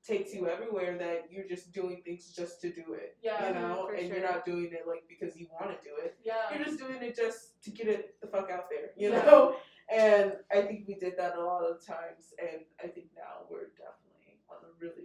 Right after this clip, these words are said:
Speaker 1: really good track.
Speaker 2: I do. I, I definitely agree with that. I
Speaker 1: Yeah.
Speaker 2: think that, and during that time, I think that there was a lot of, like, reflection on, like, personal life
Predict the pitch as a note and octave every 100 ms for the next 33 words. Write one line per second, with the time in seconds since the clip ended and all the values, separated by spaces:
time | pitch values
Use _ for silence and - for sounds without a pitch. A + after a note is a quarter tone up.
0 | - - - - - - - - - A#3
1 | G#3 G3 G#3 G3 F#3+ G#3+ G#3+ - G#3+ G#3
2 | - - G3+ G3+ G3+ F#3+ F#3 F3+ F#3+ F#3+
3 | F3+ F3+ - A#3+ B3 B3+ B3+ - A3+ -
4 | - _ _ - C#4 F4+ E4 E4 D4 B3
5 | A#3 A3 B3+ A#3 A#3+ C4 C4 A3+ A3 A#3
6 | A#3 A#3+ A#3+ G#3 G#3 A3 A3 A3 G3 -
7 | G#3+ G#3+ G#3+ G#3 - B3+ A#3+ A3+ G#3 G3+
8 | - _ _ - A#3+ B3 C#4 C4 C4+ C4+
9 | E4